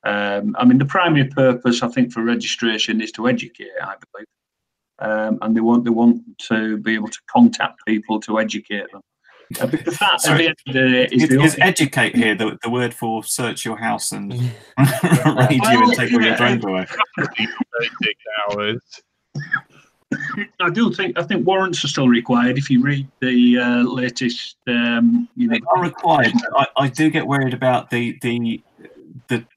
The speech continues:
Speaker 2: the language behind that, which is the reasonable suspicion that there's
Speaker 1: Yeah.
Speaker 2: a drone and something there.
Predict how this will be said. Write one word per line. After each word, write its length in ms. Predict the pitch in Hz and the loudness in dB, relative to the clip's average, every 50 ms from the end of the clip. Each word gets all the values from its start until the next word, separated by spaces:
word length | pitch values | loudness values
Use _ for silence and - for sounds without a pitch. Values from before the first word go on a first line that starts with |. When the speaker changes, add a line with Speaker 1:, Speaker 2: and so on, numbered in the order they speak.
| _ _ - | _ _ -4
Speaker 2:
the 80 | 120 120 | -2 0
language 500 | 120 127 131 127 127 113 107 92 - - | 0 2 2 2 2 0 -2 -4 -8 -8
behind 380 | 104 95 95 98 92 87 87 | -8 -6 -4 -4 -2 -2 -2
that, 120 | 87 85 90 | -4 -4 -6
which 200 | 98 95 - 110 | -6 -8 -6 -8
is 100 | 101 - | -8 -6
the 140 | - 101 | -6 -6
reasonable 500 | 98 107 110 113 - - 107 - - - | -4 -2 -2 -2 -4 -4 -6 -6 -6 -6
suspicion 720 | - - 107 101 - - - 110 101 - - 95 87 87 90 - _ _ _ _ - - | -6 -4 -4 -4 -4 -4 -4 -6 -6 -4 -4 -4 -4 -4 -6 -8 _ _ _ _ -10 -4
that 240 | 101 95 95 - - - | -2 -2 -2 -2 -2 -2
there's 120 | - 117 | 0 0
Speaker 1:
Yeah. 160 | 98 92 - | 0 0 -2
Speaker 2:
a 40 | - - _ - | -6 -12 _ -6
drone 260 | 104 101 98 95 92 92 | -4 -2 0 0 0 0
and 180 | 92 92 90 | 0 -2 -4
something 260 | - 101 92 87 95 92 | -4 -6 -6 -4 -4 -2
there. 160 | 95 95 | 0 0